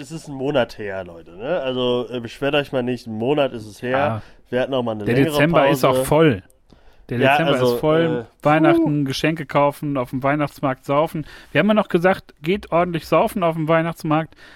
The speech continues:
Speaker 2: Wir
Speaker 1: Ja,
Speaker 2: haben's ja
Speaker 1: stimmt.
Speaker 2: auch, es ist ja nicht so, als ob wir es nicht angekündigt hätten, ne?
Speaker 1: Stimmt,
Speaker 2: Und,
Speaker 1: stimmt,
Speaker 2: äh,
Speaker 1: ja.
Speaker 2: und von daher, wir starten jetzt fresh ins neue Jahr. Zwanzig zwanzig liest sich gut, spricht sich gut, kann man gut schreiben, sieht fesch aus.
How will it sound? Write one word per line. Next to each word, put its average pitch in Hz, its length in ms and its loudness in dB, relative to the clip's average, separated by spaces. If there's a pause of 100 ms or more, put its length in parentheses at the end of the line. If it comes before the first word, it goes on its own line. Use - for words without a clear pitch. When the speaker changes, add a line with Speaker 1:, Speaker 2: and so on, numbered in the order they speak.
(180)
Speaker 2:
Wir 117 100 -4
Speaker 1:
Ja, 120 60 0
Speaker 2:
haben's 170 180 -2
ja 143 140 2
Speaker 1:
stimmt. 143 100 -2
Speaker 2:
auch, - 80 -4
es 180 60 0
ist 180 80 2
ja 190 60 4
nicht 175 140 2
so, 170 80 -2
als - 60 -10
ob 160 60 -4
wir - 20 0
es 151 60 -2
nicht 139 100 -2
angekündigt 131 500 -4
hätten, 110 180 -8
ne? 151 220 -4 (800)
Speaker 1:
Stimmt, 175 380 0
Speaker 2:
Und, 117 100 -4
Speaker 1:
stimmt, 123 180 -4
Speaker 2:
äh, 110 260 -6
Speaker 1:
ja. 107 140 -6 (880)
Speaker 2:
und 113 320 -8
von 127 160 -6
daher, 131 300 0
wir 135 80 0
starten 170 320 0
jetzt 151 180 -4
fresh 175 260 -2
ins 165 180 -8
neue 143 220 0
Jahr. 156 360 -2
Zwanzig - 360 -4
zwanzig 160 540 -2
liest 165 320 -6
sich - 220 -2
gut, 175 420 -4 (360)
spricht - 360 -6
sich - 180 -16
gut, 151 440 -2 (160)
kann 160 180 -4
man 151 120 -2
gut 151 180 -8
schreiben, 156 540 -2
sieht 147 240 -6
fesch - 360 -6
aus. 139 440 -4